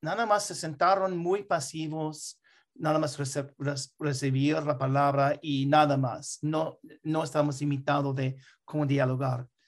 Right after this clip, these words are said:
<clears throat> Yo creo que ese punto de, de la pandemia es una oportunidad para nosotros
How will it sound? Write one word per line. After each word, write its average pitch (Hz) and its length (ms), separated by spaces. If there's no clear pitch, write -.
<clears throat> 185 200
Yo 190 160
creo 277 240
que 220 220
ese 190 220
punto 254 280
de, 175 280
de 151 320
la 143 160
pandemia 139 600
es - 340
una 240 400
oportunidad 139 680
para 131 160
nosotros - 720